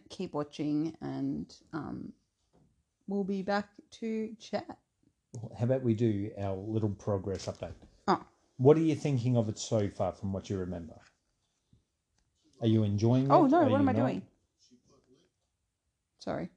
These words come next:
Speaker 1: bit, bit of Doctor Phil playing in the background.
Speaker 2: Jeez.
Speaker 1: Um, yeah, no, I mean, I was enjoying it. It was quite slow.
Speaker 2: Yeah.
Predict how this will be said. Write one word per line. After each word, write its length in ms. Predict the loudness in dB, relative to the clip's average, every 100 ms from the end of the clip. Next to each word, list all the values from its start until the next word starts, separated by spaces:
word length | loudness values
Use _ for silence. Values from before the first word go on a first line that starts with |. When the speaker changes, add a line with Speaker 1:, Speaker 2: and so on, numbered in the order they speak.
| _ -14 -10
Speaker 1:
bit, 120 | -12 -8
bit 140 | -6 -6
of 80 | -4
Doctor 280 | -8 -8
Phil 220 | -10 -6 -6
playing 320 | -6 -2 -2
in 80 | -2
the 60 |
background. 440 | -2 -6 -4 -6 -6 _ -20
Speaker 2:
Jeez. 100 | -20 -20 -20 -20 _ 4
Speaker 1:
Um, 420 | 6 6 2 -2 _ _ _ _ -20 _ -18 4
yeah, 160 | 6 6
no, 160 | 4
I 80 | 4
mean, 200 | 6 6
I 80 | 4
was 220 | 2 4
enjoying 360 | 4 4 2 0
it. 80 | 2
It 60 |
was 140 | 2 2
quite 280 | 2 2
slow. 440 | 2 -2 -2 -2 -8 -10 _ _ _ _ _ _ _ _ _
Speaker 2:
Yeah. 260 | 0 2 2